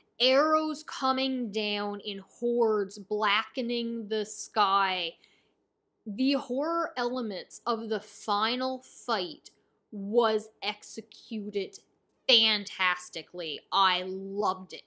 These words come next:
so very much. I, I personally, I'll never take, I'll always take more horror over less, so I coulda done with a little bit more of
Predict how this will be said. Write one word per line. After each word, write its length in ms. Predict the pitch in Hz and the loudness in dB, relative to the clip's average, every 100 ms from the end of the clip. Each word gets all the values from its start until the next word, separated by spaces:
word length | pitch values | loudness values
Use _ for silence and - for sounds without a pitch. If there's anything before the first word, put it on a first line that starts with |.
| _ | _
so 800 | - - - - - 370 330 226 | -14 -8 -6 -2 2 2 4 0
very 420 | 202 190 175 165 | -2 -4 -6 -10
much. 500 | 156 135 - - - _ _ _ _ _ | -12 -12 -10 -12 -12 _ _ _ _ _
I, 540 | 208 214 214 196 196 185 | 2 4 4 2 2 0
I 260 | 196 214 214 | 0 0 -6
personally, 460 | - 240 233 254 240 | 0 2 2 -2 -4
I'll 160 | 202 214 | -2 -2
never 240 | 208 214 | -2 -4
take, 360 | 208 208 196 - - - _ _ _ _ _ | -6 -6 -6 -10 -20 -20 _ _ _ _ _
I'll 180 | 226 254 | 4 8
always 160 | 262 302 | 8 6
take 120 | 294 | 0
more 220 | 240 247 | 2 2
horror 360 | 247 254 247 233 | 4 4 4 2
over 200 | 202 165 | -2 -4
less, 320 | 170 220 233 | 0 0 0
so 60 | 196 | -4
I 120 | 160 - | -4 -8
coulda 420 | - 320 330 302 | -4 0 0 0
done 320 | 254 262 269 | 2 2 2
with 140 | 254 208 | -2 -2
a 260 | 160 156 | -2 -4
little 360 | 185 233 262 254 | 0 4 6 6
bit 280 | 240 240 226 | 4 0 -2
more 400 | 214 220 233 226 | -6 -4 -2 0
of 240 | 196 190 | 0 -4